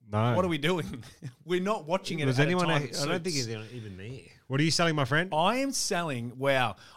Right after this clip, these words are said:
Speaker 2: I'm selling Hamish Brayshaw this week. Now, it's a brother of
Speaker 1: <laughs>
Speaker 2: Angus Brayshaw,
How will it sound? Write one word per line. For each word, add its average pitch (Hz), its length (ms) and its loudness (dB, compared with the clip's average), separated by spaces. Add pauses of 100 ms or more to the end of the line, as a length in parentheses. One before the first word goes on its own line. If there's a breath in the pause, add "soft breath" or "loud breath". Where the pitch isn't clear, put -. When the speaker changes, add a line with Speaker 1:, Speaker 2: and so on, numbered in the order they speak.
Speaker 2:
I'm 196 160 0
selling 175 460 -4 (220 soft breath)
Hamish 170 400 0
Brayshaw 131 520 0
this 110 180 -6
week. 98 240 -12
Now, 131 200 2
it's 123 140 -2
a 127 40 -8
brother 160 340 2
of 135 120 -8
Speaker 1:
<laughs> - 20 -18
Speaker 2:
Angus 143 320 -2
Brayshaw, 120 640 -4